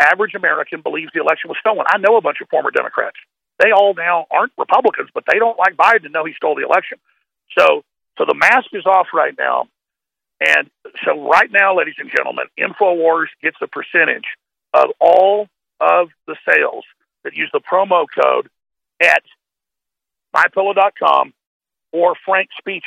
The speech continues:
dot com. And when you hear Mike Lindell in this one-minute video Adam about to play,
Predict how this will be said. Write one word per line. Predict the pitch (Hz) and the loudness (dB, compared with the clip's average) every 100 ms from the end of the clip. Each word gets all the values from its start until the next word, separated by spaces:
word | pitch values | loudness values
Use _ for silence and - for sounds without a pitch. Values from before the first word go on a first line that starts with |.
| - | -2
dot | - - | -2 0
com. | - - _ _ _ _ _ - | -4 -6 _ _ _ _ _ -4
And | |
when | - | -4
you | 131 - | -6 2
hear | 240 | 4
Mike | 220 208 190 | 4 2 0
Lindell | 180 185 185 | 0 2 2
in | |
this | 156 - | 0 -6
one-minute | 185 185 175 156 | -4 -2 -4 -2
video | 180 180 143 | -2 0 0
Adam | 139 135 | 0 -2
about | 131 - | -6 -10
to | |
play, | - 67 64 | -4 0 0